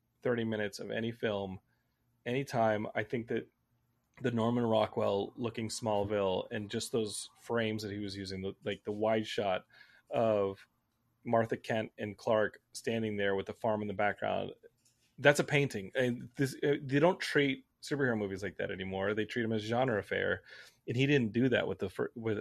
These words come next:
at least the first thirty minutes of Superman.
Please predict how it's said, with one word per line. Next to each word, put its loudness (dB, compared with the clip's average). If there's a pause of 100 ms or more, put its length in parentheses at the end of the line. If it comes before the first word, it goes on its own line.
at 4
least 6
the 2
first 4
thirty 2
minutes -2
of -14 (760)
Superman. -2